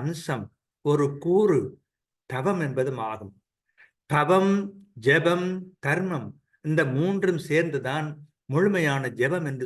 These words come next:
சொல்வார்கள். ஆகவே இந்த தவத்தோடு கூடிய ஜெபத்திலே ஆண்டவர் ஈடுபட்டது நமக்கும் வழிகாட்டுகிறது.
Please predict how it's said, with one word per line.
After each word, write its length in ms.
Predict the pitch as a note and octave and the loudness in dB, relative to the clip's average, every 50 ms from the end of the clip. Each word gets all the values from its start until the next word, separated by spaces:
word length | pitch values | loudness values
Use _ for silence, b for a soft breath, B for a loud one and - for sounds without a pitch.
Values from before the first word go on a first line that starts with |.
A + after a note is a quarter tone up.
| - C3 | -6 -6
சொல்வார்கள். 500 | B2 A#2 A#2+ A#2 A#2 G#2+ G2 G2+ G2 - _ _ b b b b b b b b A#2 C3+ E3 | -6 -4 -4 -4 -4 -6 -8 -10 -12 -12 _ _ b b b b b b b b 0 0 0
ஆகவே 280 | F#3 F#3 F#3 D#3+ D#3+ E3 | 0 0 0 0 0 0
இந்த 240 | E3 D3 C3+ C#3+ C#3 - B2 | 0 0 -2 -4 -6 -6 -6
தவத்தோடு 680 | A#2+ C3+ F3 F3+ F3+ F3+ - F#3+ F#3+ G3 G#3 G3+ A3+ G#3 | -2 2 2 0 2 2 4 4 6 6 6 4 2 0
கூடிய 380 | G#3+ F3 E3+ E3 D#3 D3+ C#3+ B2+ B2+ B2 | 0 -2 -2 -2 -2 -2 -2 -2 -4 -4
ஜெபத்திலே 500 | A#2+ C3 D#3 E3+ C#3 - C#3+ B2+ C3+ D3+ E3 C3+ B2 | -6 -6 -6 -8 -6 -6 -4 -2 -2 -2 -2 -2 -4
ஆண்டவர் 300 | C#3 C#3 C#3 C3+ B2+ A#2 A#2 C#3 | -6 -6 -4 -4 -4 -4 -4 -4
ஈடுபட்டது 540 | D#3+ D#3 D#3+ C#3+ C#3 - - A#2+ A2+ C#3+ E3+ F#3+ G3 G3 - - B B B B B B | -4 -4 -6 -6 -8 -8 -6 -6 -4 -2 -2 -2 -2 -6 -8 -16 B B B B B B
நமக்கும் 840 | B B2 B2 C3+ D#3+ F#3+ G#3 G3+ G3+ - - _ - G#3+ A#3 A#3+ A#3 G#3 | B -2 0 2 2 2 2 0 -2 -6 -16 _ -8 -6 -4 -2 0 0
வழிகாட்டுகிறது. 880 | F3 D3+ D3+ D#3 C#3 C3+ B2+ A#2 A#2 - A#2 A#2+ A2+ A2+ G2+ G2 A2+ | 0 2 2 0 0 -2 -4 -4 -6 -8 -8 -6 -6 -6 -6 -8 -10